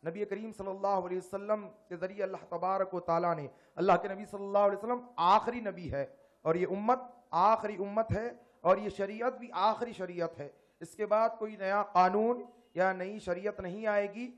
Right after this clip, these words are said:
अल्लाह तबारक व ताला इसी शरीयत पर अमल करने का हुक्म देंगे और इसी शरीयत के मुताबिक अल्लाह के नबी सल्लल्लाहु अलैहि वसल्लम के तरीक़े के मुताबिक ही अमल किया जाएगा। नमाज भी उसी तरीक़े पर पढ़ी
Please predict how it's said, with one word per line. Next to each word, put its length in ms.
अल्लाह 260
तबारक 460
व 200
ताला 340
इसी 300
शरीयत 400
पर 120
अमल 240
करने 340
का 180
हुक्म 340
देंगे 440
और 280
इसी 280
शरीयत 500
के 140
मुताबिक 500
अल्लाह 200
के 120
नबी 200
सल्लल्लाहु 500
अलैहि 100
वसल्लम 260
के 100
तरीक़े 380
के 320
मुताबिक 560
ही 140
अमल 220
किया 280
जाएगा। 400
नमाज 380
भी 140
उसी 200
तरीक़े 360
पर 160
पढ़ी 240